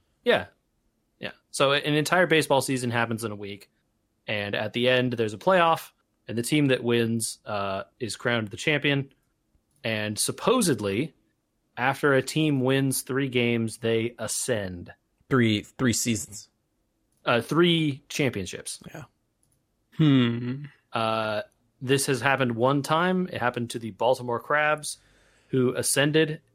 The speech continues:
Speaker 1: uh, <coughs> and haven't heard from them since. So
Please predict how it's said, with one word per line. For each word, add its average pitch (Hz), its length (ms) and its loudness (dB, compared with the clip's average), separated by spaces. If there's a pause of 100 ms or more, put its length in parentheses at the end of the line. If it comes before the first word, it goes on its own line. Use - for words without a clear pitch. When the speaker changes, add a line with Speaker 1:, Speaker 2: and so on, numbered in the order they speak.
(180)
Speaker 1:
uh, 107 420 -2
<coughs> - 80 -20
and 104 480 -8
haven't 160 360 -2
heard 165 280 2
from 151 140 0
them 147 160 0
since. - 480 -8 (1900)
So - 320 -12